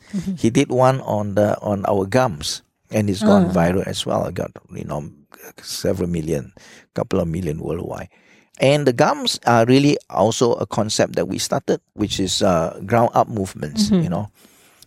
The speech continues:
Speaker 2: So, uh, uh, these people could be working to promote neighborliness. And neighborliness is a very big thing with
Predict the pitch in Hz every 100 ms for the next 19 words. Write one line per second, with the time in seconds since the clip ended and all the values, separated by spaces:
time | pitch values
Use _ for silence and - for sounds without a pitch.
0 | - - 123 117 117 110 107 107 - -
1 | - 101 113 131 139 - 123 113 135 -
2 | 110 104 113 113 147 127 110 - 107 120
3 | 131 - _ _ - 110 113 107 92 90
4 | - - 110 110 127 131 135 139 117 95
5 | 87 101 120 107 107 - 120 104 95